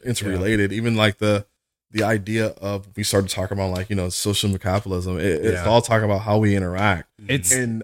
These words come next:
Speaker 2: and the ma-, I guess the main point is we interact in a digital way at this point.
Speaker 1: We do.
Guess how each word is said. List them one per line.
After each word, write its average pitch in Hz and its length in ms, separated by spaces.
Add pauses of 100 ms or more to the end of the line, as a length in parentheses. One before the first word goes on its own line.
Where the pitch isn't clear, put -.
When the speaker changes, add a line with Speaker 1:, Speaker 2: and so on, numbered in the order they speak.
Speaker 2:
and 110 280
the 104 100
ma-, 110 200
I - 60
guess 139 160
the 117 80
main 117 340
point 98 240
is 98 240 (1120)
we 147 160
interact 120 440
in 104 80
a 92 60
digital 98 420
way 92 240
at 67 100
this 76 120
point. 60 300
Speaker 1:
We 98 80
do. 98 320